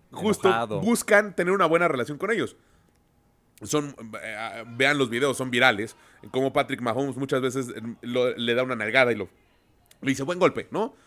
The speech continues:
Speaker 1: Como eso, y, y le preguntan, "Oye, ¿por qué te llevas así con los demás linieros?". Y sobre todo con Max Crosby, que es tu rival, ¿no? En vez de odiarse y en vez de algo, le dice, "Pues es que si de por sí ya me van a pegar, <laughs>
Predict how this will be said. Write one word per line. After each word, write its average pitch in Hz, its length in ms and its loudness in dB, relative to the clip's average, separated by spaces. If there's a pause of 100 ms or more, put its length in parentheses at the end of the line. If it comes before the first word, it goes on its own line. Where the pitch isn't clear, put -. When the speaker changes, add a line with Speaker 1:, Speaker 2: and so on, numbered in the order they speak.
(140)
Speaker 1:
Como 147 160 0
eso, 180 360 0
y, 143 240 -10
y 143 40 -6
le 139 100 -2
preguntan, 131 300 -4
"Oye, 214 100 -2
¿por 165 140 -8
qué 208 80 -2
te 208 80 -8
llevas 214 180 2
así 190 160 -6
con 185 140 -2
los 156 100 -2
demás 147 300 -2
linieros?". 156 400 -4
Y 104 40 -12
sobre 110 180 -4
todo 151 180 0
con 110 140 -6
Max 131 200 -6
Crosby, 117 420 2 (320)
que 127 140 0
es - 180 -4 (140)
tu 135 100 -2
rival, 131 400 2
¿no? 180 180 2
En 131 120 0
vez 147 140 2
de 160 60 6
odiarse 131 520 4
y - 20 0
en 127 80 -4
vez 143 120 0
de 143 80 0
algo, 147 220 -2 (380)
le 147 120 -8
dice, 160 140 -8
"Pues 160 120 -12
es 190 100 -6
que 196 280 0 (240)
si 123 200 -8
de 123 60 -4
por 135 160 -6
sí 269 80 -6
ya 285 80 -4
me 160 80 -8
van 156 120 -8
a 139 80 -6
pegar, 107 260 -8 (100)
<laughs> - 480 -2